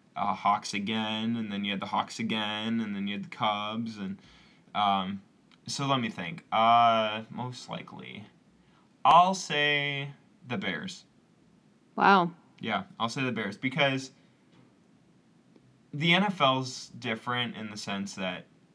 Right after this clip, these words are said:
Speaker 1: the playoff teams change every single year, and a lot of times you will see an underdog go in and make it to the Super Bowl. It's been a while. The last time was the twenty ten Packers, which don't really wanna talk about that.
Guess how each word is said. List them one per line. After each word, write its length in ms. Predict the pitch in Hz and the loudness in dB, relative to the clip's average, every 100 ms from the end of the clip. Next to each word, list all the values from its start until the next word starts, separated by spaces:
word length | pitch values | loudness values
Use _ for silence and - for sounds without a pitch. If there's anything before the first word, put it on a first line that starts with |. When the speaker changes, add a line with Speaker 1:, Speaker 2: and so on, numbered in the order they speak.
| _ _ _ | _ _ _
Speaker 1:
the 120 | 117 95 | -12 -10
playoff 420 | - 120 117 113 | -2 4 4 2
teams 380 | 120 107 110 - | -8 -8 -8 -12
change 460 | - 98 95 - - | -6 -4 -4 -6 -6
every 420 | 104 107 113 120 | -6 -4 -4 -4
single 460 | 117 110 107 110 104 | -4 -8 -6 -6 -4
year, 360 | 98 82 87 - _ - - _ _ | -6 -6 -12 -16 _ -20 -20 _ _
and 540 | 113 110 104 98 98 95 - _ _ - | -4 -2 -2 -2 -2 -6 -12 _ _ -4
a 80 | 113 | 0
lot 280 | 113 123 147 | 6 8 6
of 60 | |
times 460 | 139 113 104 101 107 | 2 -2 -2 -4 -4
you 100 | 113 | -4
will 200 | 131 170 | -2 -2
see 420 | 170 107 101 101 - _ _ _ - | -2 -2 -2 -4 -8 _ _ _ -6
an 120 | 120 | -2
underdog 760 | 107 101 101 101 98 95 95 92 | 0 0 -2 -2 0 2 0 -2
go 260 | 98 95 87 | -4 -2 -4
in 320 | 80 78 - _ | -8 -10 -14 _
and 320 | 107 110 98 98 | -4 -2 0 -2
make 200 | 90 92 | -4 -6
it 80 | - | -12
to 80 | |
the 100 | 104 | -12
Super 300 | 92 95 87 | -10 -10 -10
Bowl. 340 | 90 76 78 95 - | -12 -12 -14 -14 -10
It's 180 | 117 | -10
been 160 | - 180 | -2 0
a 80 | 139 | 0
while. 640 | 101 98 98 131 160 170 175 | 2 2 4 2 -2 -4 -4
The 80 | 117 | 2
last 300 | 110 107 - | 4 4 2
time 240 | 113 113 | -2 -2
was 120 | 110 | -4
the 100 | 101 | -6
twenty 280 | 95 110 101 | -8 -6 -6
ten 240 | 98 92 92 | -6 -8 -10
Packers, 600 | - - - 113 113 113 | -6 -6 -4 -4 -4 -6
which 260 | 82 - - _ - | -12 -14 -20 _ -6
don't 180 | 101 | -6
really 180 | 92 107 | -4 -6
wanna 200 | 110 101 | -4 -6
talk 240 | 98 101 101 | -4 -4 -4
about 200 | 95 92 | -6 0
that. 300 | 101 120 | 2 2